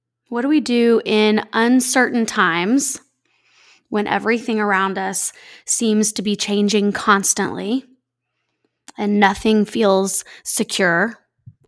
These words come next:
or steady? What do we do? Um, we cling. We cling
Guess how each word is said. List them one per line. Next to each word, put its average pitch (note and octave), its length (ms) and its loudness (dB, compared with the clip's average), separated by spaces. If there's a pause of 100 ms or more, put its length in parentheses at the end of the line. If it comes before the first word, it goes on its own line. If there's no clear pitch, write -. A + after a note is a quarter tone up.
or F3+ 140 -2
steady? - 640 -4 (1600)
What G#3 100 -8
do G#3 60 -4
we A#3 120 2
do? D4 300 0 (2000)
Um, G3 640 -8 (1080)
we A#3+ 120 -4
cling. F#3+ 480 -4 (840)
We A#3 160 0
cling A#3+ 720 0